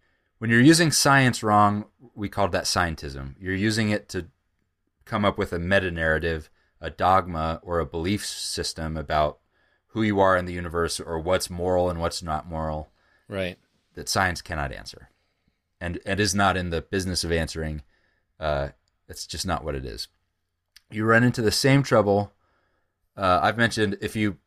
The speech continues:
Speaker 1: if you think that the Bible is a order of worship document, then you're gonna look f-, you're gonna come up with rules,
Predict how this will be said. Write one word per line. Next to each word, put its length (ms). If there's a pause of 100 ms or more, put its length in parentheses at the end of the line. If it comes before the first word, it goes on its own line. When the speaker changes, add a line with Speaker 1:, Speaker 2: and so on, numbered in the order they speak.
(140)
Speaker 1:
if 140
you 60
think 280
that 260 (260)
the 60
Bible 420
is 180
a 320 (640)
order 300
of 80
worship 340
document, 480 (300)
then 160
you're 180
gonna 380 (760)
look 220
f-, 300
you're 180
gonna 220
come 180
up 140
with 120
rules, 460